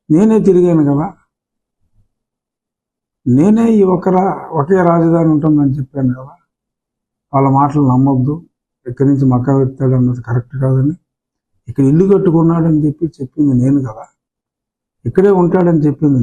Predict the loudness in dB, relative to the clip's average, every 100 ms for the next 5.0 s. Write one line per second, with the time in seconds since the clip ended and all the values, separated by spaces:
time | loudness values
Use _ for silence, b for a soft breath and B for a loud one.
0 | 0 0 -2 -4 -10 -18 _ _ _ _
1 | _ _ _ _ _ _ -2 0 2 2
2 | 0 -2 -4 -4 -2 -2 0 0 0 -2
3 | -4 -10 -10 -8 -8 -6 -2 0 0 -2
4 | -8 -20 -20 -20 -20 -16 -4 -2 0 -2